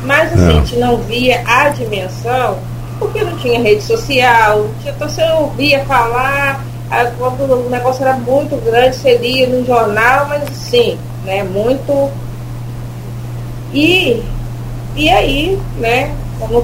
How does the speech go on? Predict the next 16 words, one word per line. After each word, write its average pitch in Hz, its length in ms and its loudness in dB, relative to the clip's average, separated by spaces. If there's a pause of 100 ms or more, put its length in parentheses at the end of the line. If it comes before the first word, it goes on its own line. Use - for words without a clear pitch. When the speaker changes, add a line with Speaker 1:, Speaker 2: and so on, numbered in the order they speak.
Speaker 1:
tudo, 240 540 2
né, 196 680 2
as - 180 -8
gerações 185 520 2
vão, 202 180 -2
vão 190 160 2
mudando 233 760 4
e 240 80 -2 (100)
tal, 220 520 4
e 214 100 -4
as 220 120 -6
pessoas, 233 500 0 (520)
né, 214 380 0
guardavam 202 800 4
o 220 140 -8
racismo 202 600 -2